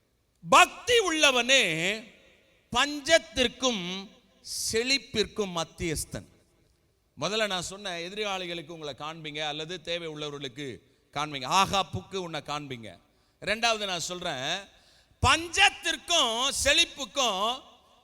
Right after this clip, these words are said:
யார் தான் மத்தியஸ்தர்? பக்தி உள்ள நீங்க தான் மத்தியஸ்தர்.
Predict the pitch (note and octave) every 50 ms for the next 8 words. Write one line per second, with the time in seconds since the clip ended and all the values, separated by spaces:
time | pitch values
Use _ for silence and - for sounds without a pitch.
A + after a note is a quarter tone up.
0 | _ _ - C#3+ F#3+ A#3 C4+ D4 D4+ D4 D#4+ D#4 D4 C4 B3 - - C#4+ C#4+ B3
1 | - - - C#4+ D#4 G4 - - - _ _ _ _ _ _ _ _ _ _ _
2 | _ _ _ _ _ _ _ _ _ _ _ _ _ _ _ _ _ _ - A#2+
3 | D3 F#3 G3+ - - - B3+ B3+ A#3 A3 A3 A3 G#3 G#3 G#3 G#3 G#3+ G#3 G#3+ G3+
4 | F#3+ F3+ - - F3+ D#3+ - - - G#2 - -